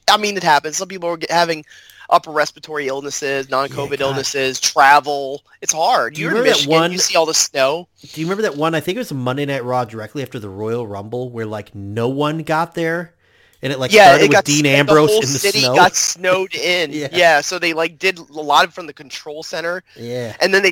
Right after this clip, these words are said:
Speaker 1: replayed the Royal Rumble three-way between Seth Rollins, Ro-, uh, Brock, and Cena.
Speaker 2: Yeah.
Speaker 1: Like,
Speaker 2: Man.
Speaker 1: they basically ran it again for
Speaker 2: Yeah,
Speaker 1: the
Speaker 2: imagine
Speaker 1: fans.
Speaker 2: having
Speaker 1: Yeah.
Speaker 2: to come up with a three-hour show on the fly.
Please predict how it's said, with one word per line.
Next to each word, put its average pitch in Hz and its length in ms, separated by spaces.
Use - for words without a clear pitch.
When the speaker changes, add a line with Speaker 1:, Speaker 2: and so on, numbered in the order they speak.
Speaker 1:
replayed 180 580
the 151 100
Royal 165 280
Rumble 151 280
three-way 156 420
between 135 580
Seth - 320
Rollins, 143 400
Ro-, 135 380
uh, 139 200
Brock, 143 440
and 131 240
Cena. 147 580
Speaker 2:
Yeah. 113 260
Speaker 1:
Like, 143 180
Speaker 2:
Man. 113 180
Speaker 1:
they 170 80
basically 170 420
ran 147 420
it 143 100
again 131 460
for - 60
Speaker 2:
Yeah, - 140
Speaker 1:
the 120 100
Speaker 2:
imagine 147 280
Speaker 1:
fans. 160 100
Speaker 2:
having 139 280
Speaker 1:
Yeah. 120 100
Speaker 2:
to 113 60
come 123 280
up 120 100
with 117 120
a 110 60
three-hour 110 520
show 101 400
on 98 240
the 90 100
fly. 80 540